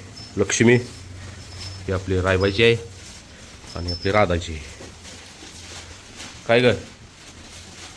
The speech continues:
आज मला वेगळं काहीतरी मिळालं खायला. आणि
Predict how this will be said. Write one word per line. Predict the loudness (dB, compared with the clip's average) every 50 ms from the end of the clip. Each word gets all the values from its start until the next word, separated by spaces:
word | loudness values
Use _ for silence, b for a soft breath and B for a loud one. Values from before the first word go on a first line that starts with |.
| -16 -16 -16 -16 -16 -16 -16 -16 -16 -16 -18 -16 -12 -10 -8
आज | -6 -4
मला | -4 -4 -2 -2
वेगळं | 0 0 0 2 2 2 2
काहीतरी | 2 2 2 2 0 0
मिळालं | 0 0 0 0 -2 -2 -2
खायला. | -2 0 -2 -2 -6 -6 0 2 2 2 2 0 -6 -14 -16 -20 -20 -20 -20 -20 -20 -18 -16 -16 -14 -14 -14 -14 -14 -12 -12 -10 -8 -8 -8 -10 -12 -12 -10 -8 -8 -8 -10 -14 -18 -20 -20 -20 -20 -20 -20 -20 -20 -20 -18 -18 -16 -16 -16 -14 -10 -8
आणि | -6 -6